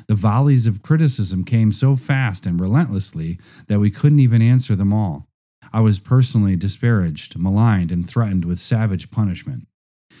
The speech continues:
Then one day I had to meet with the leader of one of the nation's political groups.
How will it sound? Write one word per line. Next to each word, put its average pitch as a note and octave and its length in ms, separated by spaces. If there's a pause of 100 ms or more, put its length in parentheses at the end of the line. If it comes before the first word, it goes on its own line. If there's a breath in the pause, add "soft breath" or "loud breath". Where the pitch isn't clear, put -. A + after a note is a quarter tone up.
(140 soft breath)
Then B2+ 260
one C#3+ 180
day G2 220
I A2+ 100
had A2+ 260
to G#2+ 100
meet A#2 260
with A2 280
the G2 80
leader G2+ 400
of F2+ 120
one G#2 140
of F#2 80
the F2+ 80
nation's G2+ 440
political A2 480
groups. - 500